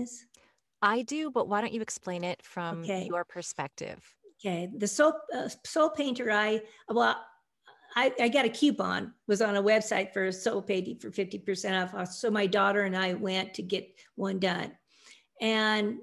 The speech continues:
Speaker 1: she, she c-, asked permission from us to, uh, for her to connect to our heavenly records. And we, of course, we gave it.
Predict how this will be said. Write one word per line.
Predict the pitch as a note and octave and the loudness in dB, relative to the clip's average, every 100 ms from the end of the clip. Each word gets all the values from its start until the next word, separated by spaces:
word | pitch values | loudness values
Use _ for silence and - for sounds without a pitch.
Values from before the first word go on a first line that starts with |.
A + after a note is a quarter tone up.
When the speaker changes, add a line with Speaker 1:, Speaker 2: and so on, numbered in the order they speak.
| - | -10
Speaker 1:
she, | - C#4 | -6 -2
she | A#3+ - - - B3+ B3+ B3 | -4 -6 -10 -6 -2 -2 -4
c-, | - - _ - | -10 -12 _ -2
asked | G#3+ A3+ - - | 0 0 -4 -6
permission | D#4 C#4+ A3 - - B3 C4 | -4 0 0 0 -2 -2 -4
from | C4 A3 | -2 0
us | F#3 G3+ - - - - _ | 0 0 -4 -12 -20 -20 _
to, | - A#3 A3+ A3 A3 G#3+ - _ _ - | 0 6 6 6 4 -2 -14 _ _ -8
uh, | A3 G3+ G3 F#3+ F#3+ - - _ _ _ - - - | -2 0 0 0 -2 -6 -12 _ _ _ -20 -18 -2
for | A#3+ | 0
her | A3 A#3 A3+ A3+ | 0 2 4 4
to | A#3+ A3 | 0 -2
connect | G#3+ G#3+ G3 G3 - | 0 2 2 -2 -2
to | G#3+ | 0
our | G3 | 0
heavenly | F#3+ F#3 F#3 F#3+ F#3+ | -2 -4 -2 0 0
records. | F#3 F3+ A#2 - - - _ _ _ _ - - _ _ | -2 -4 -10 -10 -12 -12 _ _ _ _ -20 -20 _ _
And | A3+ A3+ A3 G#3+ G#3 G#3 - _ _ _ _ _ _ _ _ _ _ _ _ _ _ _ _ _ _ _ _ | -2 0 2 2 0 -2 -6 _ _ _ _ _ _ _ _ _ _ _ _ _ _ _ _ _ _ _ _
we, | G#3+ A3+ G#3 | 0 0 0
of | - | -4
course, | - A3+ - | -2 -2 0
we | F#3 | -2
gave | F3+ A#3+ F3 | 0 2 0
it. | D#3+ | -2